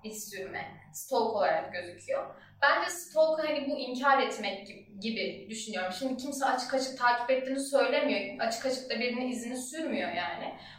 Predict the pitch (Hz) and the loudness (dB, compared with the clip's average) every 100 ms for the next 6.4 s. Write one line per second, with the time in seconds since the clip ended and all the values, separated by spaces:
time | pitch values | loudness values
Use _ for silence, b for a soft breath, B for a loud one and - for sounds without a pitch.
0 | - 320 330 320 311 349 - 302 302 330 | -6 0 2 4 4 4 6 6 6 2
1 | 330 - 269 - 269 277 320 339 - - | -2 -4 -6 -4 2 4 4 0 -4 -2
2 | 233 233 233 262 - 277 254 247 - 226 | 0 0 -2 -10 -8 -6 -4 -4 -4 0
3 | - - 233 277 269 - - - - 185 | 0 0 4 8 8 6 -6 -10 2 2
4 | 180 156 156 - - 311 302 - 233 185 | 4 2 2 0 -2 -2 -2 0 0 0
5 | - 208 196 196 196 - - - 170 170 | -2 0 0 0 -2 -6 -8 -8 -6 -6
6 | - - 175 147 | -10 -14 -10 -10